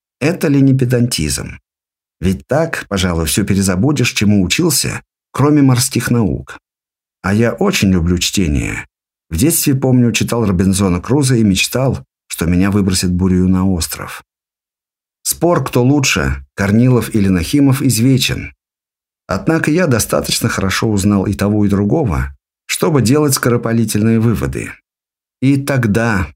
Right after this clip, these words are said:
оказавшись на Владимире, я, как и остальные, видел, как на палубе стоял в одном мундире с эполетами среднего роста моряк с тонкой и стройной талией, с правильным, почти классическим профилем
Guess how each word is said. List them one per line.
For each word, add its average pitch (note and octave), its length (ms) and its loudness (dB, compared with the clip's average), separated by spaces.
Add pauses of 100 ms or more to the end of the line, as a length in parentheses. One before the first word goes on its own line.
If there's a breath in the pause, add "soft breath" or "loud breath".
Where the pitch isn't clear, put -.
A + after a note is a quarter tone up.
(140)
оказавшись C3+ 640 0
на A#2+ 100 0
Владимире, G#2 800 0 (360)
я, C#3 440 -2
как F2+ 180 -6
и E2+ 40 -2
остальные, G2 640 0
видел, A2+ 500 0 (380)
как D3 220 -2
на D3+ 120 2
палубе D3 400 2
стоял A#2+ 400 0
в F#2 80 0
одном A#2+ 260 0
мундире A2 480 2
с - 100 -2
эполетами F2+ 640 0
среднего C3+ 520 2
роста B2 280 -2
моряк G2 300 0
с - 100 -6
тонкой A#2+ 320 0
и G#2 40 0
стройной G#2 420 0
талией, G2 540 -4 (280)
с - 120 -8
правильным, B2+ 640 2 (320)
почти A2+ 320 0
классическим D3 680 0
профилем C3+ 680 2